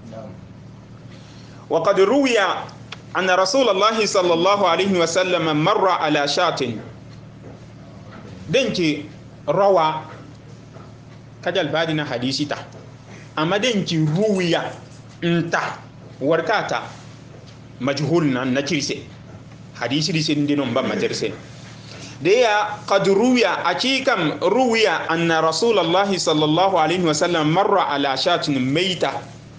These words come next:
Speaker 2: Han fo annabi sallallahu alaihi wa sallam dari. Fegi buko foga. Faqala, to nga ci. A sahabiyo se, "Atarawna hazihi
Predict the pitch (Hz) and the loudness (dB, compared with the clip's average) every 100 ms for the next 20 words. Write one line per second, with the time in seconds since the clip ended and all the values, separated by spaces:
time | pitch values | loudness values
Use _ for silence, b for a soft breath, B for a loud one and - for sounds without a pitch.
0 | - - - - - - 196 202 208 175 | -20 -20 -20 -20 -16 -4 -2 2 0 2
1 | 156 180 202 202 175 165 147 170 175 147 | 0 0 0 0 0 2 2 0 2 0
2 | 160 165 143 160 160 170 165 135 135 135 | 2 0 0 -2 -2 -2 -2 -4 -2 0
3 | 135 135 156 156 160 - - - - - | 0 0 0 -2 -4 -12 -20 -20 -20 -20
4 | - - - - - - - - - - | -20 -20 -20 -20 -20 -20 -20 -20 -20 -20
5 | - - 135 135 127 127 156 156 143 127 | -12 -4 -2 -2 -2 0 0 2 2 0
6 | 107 - - - - - - - - - | -4 -10 -20 -20 -20 -20 -20 -20 -20 -20
7 | - - - - - 127 - 156 127 117 | -20 -20 -20 -20 -8 -6 0 0 2 -2
8 | - - - - - - - - 135 139 | -8 -18 -20 -20 -20 -20 -20 -4 0 2
9 | 170 135 - 107 - - - - - - | 2 0 -4 -8 -10 -18 -20 -20 -20 -20
10 | - - - - - - - - - - | -20 -20 -20 -20 -20 -20 -20 -20 -20 -12
11 | - 131 131 131 139 135 135 120 - - | -8 -6 0 0 2 0 0 -4 -6 -20
12 | - B B B - 190 190 196 226 285 | -20 B B B -2 0 4 4 6 4
13 | 302 247 214 240 247 240 202 185 | 4 4 2 0 0 2 2 2